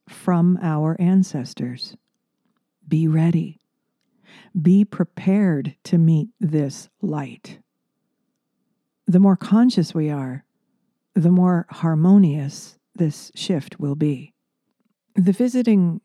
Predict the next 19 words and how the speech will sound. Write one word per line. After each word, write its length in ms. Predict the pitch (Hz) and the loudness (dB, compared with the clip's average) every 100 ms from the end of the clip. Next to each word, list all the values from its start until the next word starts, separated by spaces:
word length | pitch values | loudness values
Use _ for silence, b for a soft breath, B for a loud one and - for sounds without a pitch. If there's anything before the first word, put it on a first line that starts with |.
| _ _ | _ _
non-human 640 | 175 175 170 170 190 160 | 0 2 2 4 4 2
intelligence 1080 | 156 160 160 147 143 143 147 147 - - - _ _ _ _ _ | 0 -2 -2 -2 0 -2 -4 -4 -8 -16 -20 _ _ _ _ _
seemed 300 | - 233 208 | 0 2 4
to 100 | 190 | 2
come 280 | - 170 156 | 0 -2 -2
primarily 760 | - 170 165 165 165 165 165 165 | -2 0 2 2 2 2 2 0
in 260 | 185 156 | 0 0
the 100 | 147 | -2
form 440 | 156 175 165 160 156 | -4 -2 -2 -2 -2
of 260 | 160 151 - | -4 -4 -2
E 240 | 180 165 | -2 -2
T 640 | - - 175 139 135 190 _ _ _ _ _ | -2 -2 -2 -2 -4 -6 _ _ _ _ _
in 140 | - 170 | 0 0
the 80 | 160 | 0
first 380 | - 160 151 | 0 -2 -4
half 280 | - 160 151 | -4 -2 -2
of 140 | 156 147 | -4 -4
my 180 | 147 | -6
life, 460 | 151 147 147 131 - | -4 -4 -4 -8 -16